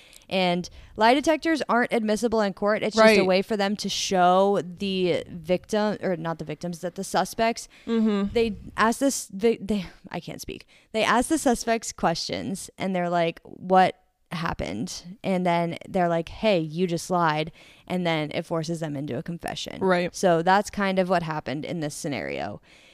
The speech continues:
Speaker 1: And the family was completely on the side that Dale had done this. Todd's
Speaker 2: Right.
Speaker 1: family was like,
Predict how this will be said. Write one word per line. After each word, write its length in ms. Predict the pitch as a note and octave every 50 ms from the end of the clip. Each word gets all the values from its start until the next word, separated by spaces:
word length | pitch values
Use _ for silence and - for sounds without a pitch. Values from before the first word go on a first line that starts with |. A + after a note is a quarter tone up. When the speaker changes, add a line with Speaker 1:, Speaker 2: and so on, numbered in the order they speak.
| - _ _ F#3+
Speaker 1:
And 320 | G3+ G3 F#3+ F#3 F3 D#3+
the 100 | G3+ G3
family 460 | - - G#3 B3+ E4+ F#4+ F#4 E4+ C#4+
was 260 | G#3+ G3 F#3+ - - - _ _ -
completely 1040 | A3 G3+ F#3 E3 - - - - G3 C4 D4+ D#4 - - - G#3 G3 F3 C#3+ -
on 180 | - D#3+ G3 F#3+
the 60 | F#3+
side 420 | - - G3+ G3 G3 F3+ F3+ E3+ D#3+
that 140 | C3+ D#3+
Dale 260 | E3 F#3 F3 E3+ E3+ E3
had 160 | D#3+ D3+ D#3
done 240 | F3 E3+ F3 D#3+ -
this. 280 | A#1+ D#2+ D3 D#3+ -
Todd's 160 | - F#3+ G3+ G#3+
Speaker 2:
Right. 260 | G3+ G#3+ G#3 F#3+ F#3
Speaker 1:
family 240 | G3 G#3 G3+ F#3 F3
was 160 | E3+ F3+ E3
like, 220 | F3+ E3 D#3+ -